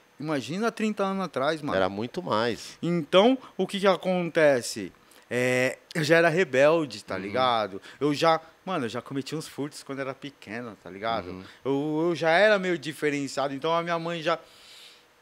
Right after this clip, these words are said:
Speaker 1: mas meio que, como que eu vou te dizer? É,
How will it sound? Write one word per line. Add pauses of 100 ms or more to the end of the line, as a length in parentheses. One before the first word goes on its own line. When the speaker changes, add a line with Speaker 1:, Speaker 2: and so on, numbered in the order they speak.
(140)
Speaker 1:
mas
meio
que,
como
que
eu
vou
te
dizer? (340)
É,